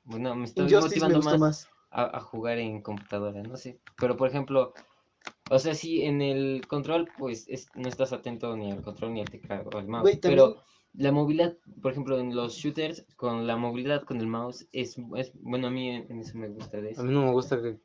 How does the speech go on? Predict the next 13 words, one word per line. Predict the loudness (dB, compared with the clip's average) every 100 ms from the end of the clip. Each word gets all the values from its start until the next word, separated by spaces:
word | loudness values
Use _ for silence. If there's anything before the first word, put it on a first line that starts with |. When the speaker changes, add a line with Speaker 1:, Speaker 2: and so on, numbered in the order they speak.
| -6
Speaker 3:
que | -6
en | -2
Speaker 1:
Mm. |
Speaker 3:
consola. | 0 0 2 2 2 4
O |
sea, | 10 12 12
el | 8 2 -8 -2
Speaker 1:
Lo | 0
siento | 0 2
más | 0 0
práctico. | 0 0 0 -12 -20 -20 _ _ _
Speaker 3:
yo |
Speaker 2:
Ándale. | 8